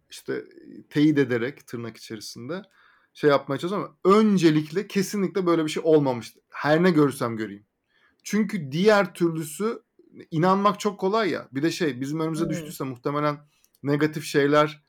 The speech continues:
Speaker 1: böyle komplo teorileri falan çok hızlı önümüze düşüyor ya. Öyle bir şeyimiz var maalesef. Algoritmalar da buna izin veriyor vesaire. Dolayısıyla böyle bir, en azından kendi yaptığım bir şeyi paylaşabilirim. Sosyal medya nereye gidecek vesaire dediğin gibi hani bugünden yarına şey yapacak bir şey değil ama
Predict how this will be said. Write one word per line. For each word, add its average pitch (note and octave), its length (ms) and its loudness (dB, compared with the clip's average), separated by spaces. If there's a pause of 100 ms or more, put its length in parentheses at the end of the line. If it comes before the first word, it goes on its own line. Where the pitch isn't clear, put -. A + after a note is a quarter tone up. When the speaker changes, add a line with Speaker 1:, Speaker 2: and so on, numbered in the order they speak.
(460)
Speaker 1:
böyle C3 360 -2 (100)
komplo C#3 320 -4
teorileri C#3 260 -2
falan C#3 180 -4
çok D3 260 -8
hızlı C3+ 300 -8
önümüze B2+ 300 -8
düşüyor D#3+ 300 -8
ya. A#2+ 160 -8
Öyle B2+ 300 -2
bir C#3 220 -6
şeyimiz B2 380 -6
var G#2+ 120 -8
maalesef. G2+ 480 -12 (360)
Algoritmalar B2 640 -6
da A#2 80 -6
buna G#2+ 180 -12
izin G#2+ 260 -16
veriyor A2 260 -14
vesaire. E3+ 280 -14
Dolayısıyla F#3 380 -4
böyle E3+ 260 0
bir, - 300 -10 (400)
en D#3+ 60 -6
azından D#3 220 -4
kendi D3 260 -6
yaptığım C3+ 360 -4
bir B2 60 -18
şeyi C3+ 180 -12
paylaşabilirim. A2 640 -12 (840)
Sosyal D3 460 -4
medya C#3+ 500 -4 (680)
nereye D#3 200 0
gidecek B2 280 -6
vesaire C3 280 -4
dediğin B2+ 260 -6
gibi A2 160 -8
hani A2+ 220 -8
bugünden B2 320 -8
yarına B2 520 -6
şey - 140 -8
yapacak B2+ 280 -10
bir B2+ 100 -18
şey D3+ 160 -10
değil E3+ 160 -4
ama F3 280 -10